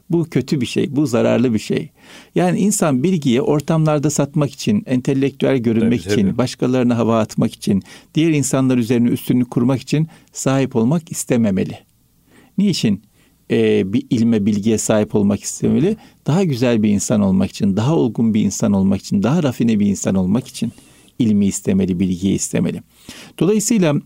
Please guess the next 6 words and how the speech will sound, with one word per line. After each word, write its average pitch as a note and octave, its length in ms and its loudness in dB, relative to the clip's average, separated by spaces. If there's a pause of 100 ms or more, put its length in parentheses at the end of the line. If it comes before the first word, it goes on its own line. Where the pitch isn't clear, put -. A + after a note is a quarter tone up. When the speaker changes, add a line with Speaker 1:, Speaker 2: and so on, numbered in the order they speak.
(760)
Speaker 1:
çok B2+ 180 -2
uzatmadan, C3 580 0 (380)
e, B2+ 100 -2 (300)
esas C#3 300 0
Speaker 2:
Lütfen. - 80 -2
Speaker 1:
meramımı B2 520 2